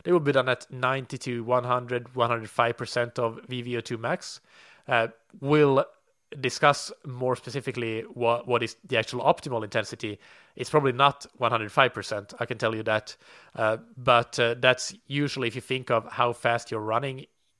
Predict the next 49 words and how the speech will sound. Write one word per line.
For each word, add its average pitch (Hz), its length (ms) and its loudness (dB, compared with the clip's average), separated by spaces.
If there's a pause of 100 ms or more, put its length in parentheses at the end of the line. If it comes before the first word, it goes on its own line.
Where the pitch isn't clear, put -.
in 123 140 -10
general 139 360 4
in 131 100 -4
your 127 140 -2
track - 260 0
workouts, 147 560 -2 (400)
that 135 220 0
might 127 240 2
be 113 300 -6 (200)
the 113 160 -8
intensity 107 380 -6
that 104 100 -14
you're 107 140 -4
at. - 280 -8
You 156 120 -4
might 196 180 4
even 160 140 0
be 135 100 0
at 117 100 -4
one 135 120 2
hundred 123 180 -2
ten 135 180 0
percent, 110 520 -6
to 123 80 -8
be 117 80 0
honest. 104 440 -2
Depends 123 320 2
on 120 80 -6
how 110 120 4
you 107 100 -2
structure 113 380 -8
your 107 100 -6
workouts. - 540 -8 (1000)
And 160 100 2
your 175 120 6
short 196 360 4
intervals 175 640 2
that 131 140 2
are 127 380 6 (200)
l-, 127 320 0
one 139 220 2
minute 135 240 -4
or 117 100 2
less, - 380 0 (200)
they 127 380 4 (420)
would 139 320 -2
be 127 180 -4
in 117 120 -6
that 117 220 0